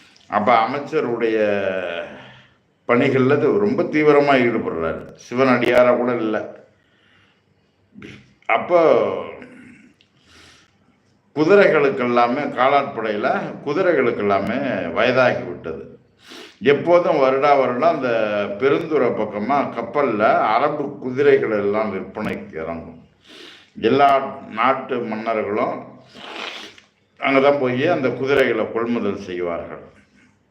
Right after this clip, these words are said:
அப்ப அதுக்கு அமைச்சர் அனுப்புறாங்க. அதுக்கு பொற்காசுகளை வாங்கி கொண்டு போய் கொண்டே இருக்கிறவர், அங்க ஒரு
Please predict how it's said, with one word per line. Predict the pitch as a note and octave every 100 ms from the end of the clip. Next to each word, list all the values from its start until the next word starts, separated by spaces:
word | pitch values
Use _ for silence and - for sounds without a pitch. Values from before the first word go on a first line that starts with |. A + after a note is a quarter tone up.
| -
அப்ப | A2+ E3+
அதுக்கு | D3 C3 D#3+ F3
அமைச்சர் | C3 - - E3
அனுப்புறாங்க. | B2+ G#2+ G#2 - F2 C#2 B1+ - - _ _ _ _ _ _ _ _ _ _ _ _ _ _ _
அதுக்கு | - G#2+ B2 A2
பொற்காசுகளை | - A2 - D3+ C#3 C3 A2
வாங்கி | G2+ G#2+ A#2+ A#2
கொண்டு | G2 G2 G2 B2 D3+ D#3 - - - - - - - - _
போய் | G2 C3+ D#3 C#3
கொண்டே | B2+ C3
இருக்கிறவர், | E3 C#3 - B2 C3
அங்க | F#3+ D3 C#3+ C#3 C3
ஒரு | A#2 A2 G#2 G2+